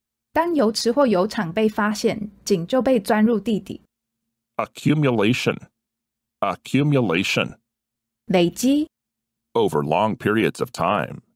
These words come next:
Speaker 2: millions of years, accumulations of gas and oil can collect in the sandy layers.
Speaker 1: 经过长时间，数百万年，气体和油的累积会收集在沙质层中。
Speaker 2: Offshore. Offshore.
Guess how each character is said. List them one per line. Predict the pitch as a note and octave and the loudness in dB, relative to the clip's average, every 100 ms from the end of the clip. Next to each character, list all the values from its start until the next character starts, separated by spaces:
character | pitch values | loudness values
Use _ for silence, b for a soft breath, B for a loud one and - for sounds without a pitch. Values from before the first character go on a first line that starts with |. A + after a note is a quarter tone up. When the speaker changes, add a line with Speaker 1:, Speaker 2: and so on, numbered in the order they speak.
| _ - | _ -10
Speaker 2:
millions | C#2 D#2+ B2+ C#2 A#1+ A1+ | -4 -2 -2 -2 -4 -6
of | - | -4
years, | D2+ F#2 - - - - _ _ - | -2 -2 -4 -10 -18 -20 _ _ -8
accumulations | F#2 - B2+ C#3 B2+ A2 B2 - C#3+ C#3 | -8 -2 -2 0 0 0 0 -2 -4 -4
of | - - | -6 -4
gas | F2 F#2+ B2+ - | -4 -2 -4 -6
and | E2+ - | -6 0
oil | F2+ C3 - - | 2 2 -2 -6
can | - D#2+ | -6 -6
collect | - C#2+ F#2 C3 - - | -4 -4 -4 -4 -6 -4
in | |
the | A#1 | -4
sandy | - D#2 D#2 D2 | -6 -4 -4 -4
layers. | C2+ E2 G2+ - - - _ _ _ _ _ _ _ | -4 -2 -4 -8 -20 -20 _ _ _ _ _ _ _
Speaker 1:
经 | D#4+ E4+ | -6 0
过 | F4+ | 2
长 | D#4+ - G#3 | 2 2 0
时 | - G#3+ G#3 | 0 -2 0
间， | B3 A#3 A#3+ | 2 2 2
数 | B3 - C4 | -2 -4 -2
百 | F3 D#3 | -2 0
万 | G#3+ F#3 | 0 0
年， | D3 D3 G#3 | -4 -8 -12
气 | - - C#4 | -8 -4 -2
体 | G#3+ | -2
和 | E3 E3+ | -2 -2
油 | F#3 F#3 | 2 2
的 | A3 B3+ | 4 2
累 | F#3+ D3+ | 2 0
积 | - G#3+ | -4 -2
会 | C4 | 0
收 | A3 C4 C#4 | 0 0 0
集 | A3+ F#3+ | 0 0
在 | A#3 | 0
沙 | G#3+ - C#4+ | 0 0 -2
质 | C#4+ F#3+ | 0 -4
层 | - E3+ | -4 -6
中。 | F3 F#3 F3+ F#3+ - _ _ _ _ _ - | -4 -4 -4 -8 -12 _ _ _ _ _ -4
Speaker 2:
Offshore. | B2 E3 - - B2+ G#2 C2+ G1+ - _ _ _ _ _ _ _ | -2 -2 -6 -2 2 2 2 -2 -12 _ _ _ _ _ _ _
Offshore. | A2 C#3+ - - - G#2 - - - | -2 -2 -4 -6 0 2 2 -2 -14